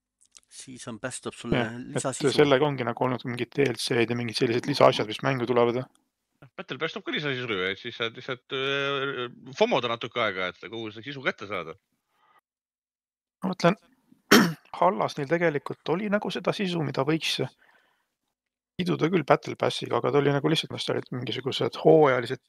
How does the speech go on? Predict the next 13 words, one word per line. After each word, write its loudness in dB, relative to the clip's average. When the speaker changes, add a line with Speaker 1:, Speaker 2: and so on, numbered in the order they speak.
Speaker 2:
tegevused 0
vist, -12
mille -2
eest -2
sai -2
mingit -6
kosmeetikat -8
ja -10
kuidagi -6
niimoodi 0
oli -2
see -2
lahendatud. -4